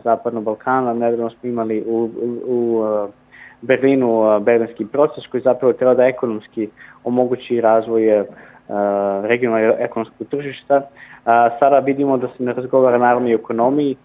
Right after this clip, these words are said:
e, i pored ovog postepnog pristupanja o kojem sam vam pričao, razgovara se i o zajedničkom upravljanju migracija, koje će, dakle, biti jedna od ključnih tema u Tirani, jer upravo tu leži jedna geostrateška, a, a, geostrateški značaj država Zapadnog Balkana,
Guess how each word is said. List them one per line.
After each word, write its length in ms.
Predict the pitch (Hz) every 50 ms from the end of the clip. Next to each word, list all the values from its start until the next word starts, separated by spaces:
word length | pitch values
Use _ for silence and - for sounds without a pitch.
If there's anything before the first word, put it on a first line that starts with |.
| _ _ _ - -
e, 180 | 117 117 - -
i 80 | 131 127
pored 380 | - - 151 151 139 127 123
ovog 280 | 127 127 123 117 - - -
postepnog 480 | 127 127 - - 117 - 123 120 107 - -
pristupanja 680 | - - - - 123 127 - 131 120 113 104 98 98 - - 110
o 80 | 110
kojem 220 | - - 117 110 107 -
sam 80 | 117 110
vam 80 | 104
pričao, 340 | - 131 139 135 - 131 123
razgovara 440 | 120 123 131 127 127 127 127 123 117 - -
se 60 | 127
i 60 | 123
o 40 | 120
zajedničkom 540 | 120 135 131 135 131 131 120 - - - 131
upravljanju 440 | 135 131 - 147 135 127 127 123 120
migracija, 640 | 120 117 123 120 120 123 123 123 - 131 113 101 - -
koje 120 | - 113
će, 220 | 107 - - 113 110 113 -
dakle, 300 | 123 117 117 - - 117 - 117 120 _ -
biti 140 | 123 117 -
jedna 180 | 127 123 123 117
od 80 | 117
ključnih 320 | - 131 127 - 123 117 - -
tema 320 | 123 123 120 120 117 113 110 - - - - - - - - -
u 180 | 127 127 123
Tirani, 540 | 123 - 123 123 117 120 135 147 156 151 143 - - - - _ -
jer 160 | 123 127 123
upravo 380 | 143 143 143 165 156 151 147 143
tu 220 | 147 - 156 151
leži 360 | 147 151 147 147 139 143 131
jedna 680 | 131 123 120 120 120 120 123 120 127 123 120 117 117 117
geostrateška, 840 | 117 143 139 135 - 147 139 - - 151 - - 139 131 123 120 - - _ _ - - - - -
a, 60 | 123 120
a, 1040 | 120 120 117 117 117 117 117 117 120 123 - - 131 123 120 117 117 113 110 113 131 127
geostrateški 500 | 143 139 - 151 143 147 - - - 127
značaj 320 | 135 143 151 151 - 131
država 240 | 120 127 123 131 120
Zapadnog 380 | - 120 113 - - 117 113 107
Balkana, 380 | 113 - - 113 107 107 101